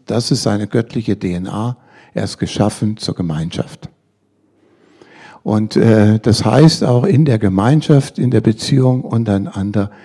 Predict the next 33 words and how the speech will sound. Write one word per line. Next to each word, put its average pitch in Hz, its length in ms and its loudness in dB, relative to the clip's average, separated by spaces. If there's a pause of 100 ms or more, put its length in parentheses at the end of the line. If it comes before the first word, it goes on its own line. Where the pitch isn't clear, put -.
(180)
kann 104 320 -4 (160)
Gott 92 380 -6
sehr - 240 -8
viel - 200 -10
tun, 87 340 -14 (100)
kann 85 240 -12
Heilung 92 300 -8
hineinfließen. 87 800 -12 (1400)
Und 107 200 2
jetzt - 560 2 (160)
kommt 147 480 2 (200)
so 147 220 4
eine 120 240 2
Jugendgruppe 139 880 0 (320)
wie 104 140 -2
ihr 127 480 -4
ins - 180 -8
Spiel. 90 360 -8 (1800)
Was, 165 520 0 (180)
ich 160 160 -2
habe 165 120 2
so 156 300 4
zehn 196 320 2
Punkte, 147 460 2 (240)
na, 127 160 -2
die 117 120 -4
will 139 100 -6
ich 139 80 -12
aber 127 100 -8
jetzt 123 240 -4
nicht 131 180 0
alle 117 180 0
aufschreiben, 180 680 -2